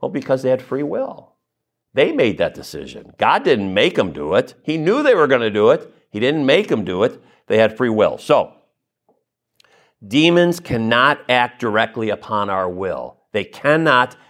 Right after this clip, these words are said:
make us do something. They can only act upon the body.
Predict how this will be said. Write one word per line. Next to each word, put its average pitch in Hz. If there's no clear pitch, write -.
make 123
us 131
do 131
something. 101
They 92
can 107
only 143
act 113
upon 92
the 101
body. 110